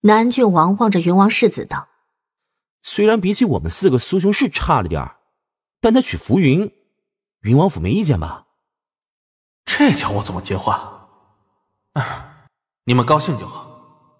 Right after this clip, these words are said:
Speaker 1: 云王世子没有留下吃饭，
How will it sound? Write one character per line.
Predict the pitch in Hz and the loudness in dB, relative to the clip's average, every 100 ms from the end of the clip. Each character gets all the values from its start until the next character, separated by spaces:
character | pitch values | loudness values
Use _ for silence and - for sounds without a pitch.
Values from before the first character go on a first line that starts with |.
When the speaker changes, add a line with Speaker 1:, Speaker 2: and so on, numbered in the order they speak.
| _ _ _ _ _ _ - | _ _ _ _ _ _ 2
Speaker 1:
云 | 240 | 4
王 | 269 254 | 4 0
世 | - 277 | 0 -2
子 | 202 170 | -2 -2
没 | 156 | 0
有 | 202 196 | 2 2
留 | 151 | 0
下 | 165 151 | 0 -2
吃 | - 185 | 0 -2
饭， | - 156 - | -2 -4 -4